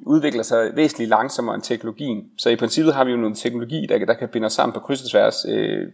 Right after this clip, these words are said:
på et splitsekund med, med hele verden. Men, øh, men, men, men psykologisk set, så, så er vi fa-, mere udstyret til at være rettet mod at, at, at fungere i små grupper,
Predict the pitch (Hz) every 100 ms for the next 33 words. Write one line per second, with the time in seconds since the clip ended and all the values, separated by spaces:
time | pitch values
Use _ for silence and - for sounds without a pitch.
0 | _ _ - 113 - 143 - - 110 -
1 | 110 104 101 101 117 123 147 123 101 117
2 | 104 - - - - _ _ _ _ _
3 | _ 120 120 113 110 107 104 - _ _
4 | _ _ _ _ 131 127 110 120 120 120
5 | - 131 156 175 113 - 143 104 - 143
6 | 143 120 - 147 139 123 139 - 139 160
7 | 135 151 160 - 113 117 117 - 139 117
8 | 110 110 - 135 139 117 117 101 104 -
9 | 107 104 - - 117 113 147 107 - 147
10 | 135 - 123 127 117 -